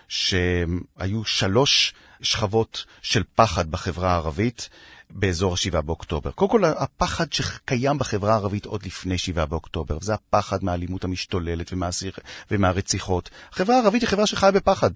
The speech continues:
תקופה מאוד מאוד ארוכה, כבר כמה שנים, ופתאום באו אירועי שבעה באוקטובר ורק הוסיפו לפחד הזה. הפחד השני הוא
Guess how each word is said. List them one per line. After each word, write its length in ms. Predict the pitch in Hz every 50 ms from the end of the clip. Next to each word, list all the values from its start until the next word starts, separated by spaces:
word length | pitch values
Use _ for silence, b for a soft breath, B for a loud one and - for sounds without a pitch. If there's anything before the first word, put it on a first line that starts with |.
| - _ -
תקופה 280 | - - - - 185
מאוד 180 | 190 180 180 180
מאוד 160 | 190 185 180
ארוכה, 260 | 180 165 156 - 175
כבר 140 | - - 127
כמה 220 | - 151 151 160
שנים, 380 | - - 156 147 151 131 101 85 - B B B B B
ופתאום 300 | 92 - - - 135 120
באו 180 | 120 123 127 123
אירועי 200 | 113 120 117 113
שבעה 220 | - 123 117 113
באוקטובר 380 | 113 110 - - 143 135 143 127
ורק 200 | 104 107 113 -
הוסיפו 380 | - 104 - - - 101 - 98
לפחד 380 | 90 82 - 76 - - - 69
הזה. 180 | 67 - - - _ B B B B B B B B B
הפחד 440 | - - - 180 180 - 208 165
השני 500 | 160 - - - 135 117 117 120 135 156 180 b b b b b b b
הוא 120 | b 107